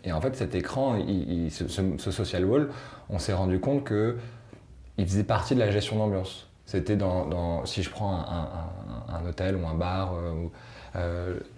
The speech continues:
il y a évidemment la gestion de la playlist, mais là, il y avait la gestion aussi de comment j'interagis avec mes clients d'une autre manière, euh, que par juste la musique.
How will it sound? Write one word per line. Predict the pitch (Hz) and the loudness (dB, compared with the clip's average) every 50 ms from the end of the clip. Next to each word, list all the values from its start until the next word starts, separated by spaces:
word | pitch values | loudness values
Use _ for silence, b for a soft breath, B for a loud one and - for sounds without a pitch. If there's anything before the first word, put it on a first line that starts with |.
| - | 0
il | 101 | 2
y | 98 | 4
a | 90 | 4
évidemment | 85 110 101 101 104 104 107 | 6 6 4 4 4 4 4
la | 98 90 | 4 2
gestion | 85 92 - - 101 | 2 0 0 0 0
de | 95 90 | 0 2
la | 80 80 | 0 0
playlist, | 78 - 98 113 147 156 - - - - - - - - | 0 2 2 4 4 2 -2 -6 -12 -16 -16 -14 -10 -6
mais | 92 95 | -2 2
là, | 90 98 | 4 4
il | 123 123 | 4 4
y | |
avait | 101 87 | 4 4
la | 82 82 | 2 2
gestion | 82 82 80 - - 104 92 | 0 -2 -2 -2 -2 -2 -2
aussi | 85 - - 135 | 0 2 2 2
de | 131 107 | 4 2
comment | 87 - 110 92 107 117 | 2 2 2 2 4 4
j'interagis | 110 101 85 101 92 87 87 87 90 104 123 131 - | 4 2 2 2 0 2 2 2 4 4 4 4 2
avec | 98 98 98 98 107 | 2 2 2 2 2
mes | 104 98 | 2 0
clients | - - 98 90 107 120 | 2 2 2 2 4 4
d'une | 131 113 101 | 4 2 2
autre | 92 90 95 | 2 2 0
manière, | 92 85 90 92 104 120 120 117 | 0 2 2 2 2 0 0 0
euh, | 98 87 82 82 | 0 0 0 0
que | 80 - 92 95 95 | 0 2 2 4 4
par | 92 90 - 87 87 85 82 | 2 2 0 -2 -2 -2 -2
juste | 87 92 - | -4 -2 -2
la | 92 82 | 0 0
musique. | 85 82 123 139 135 B | 2 0 0 -2 -2 B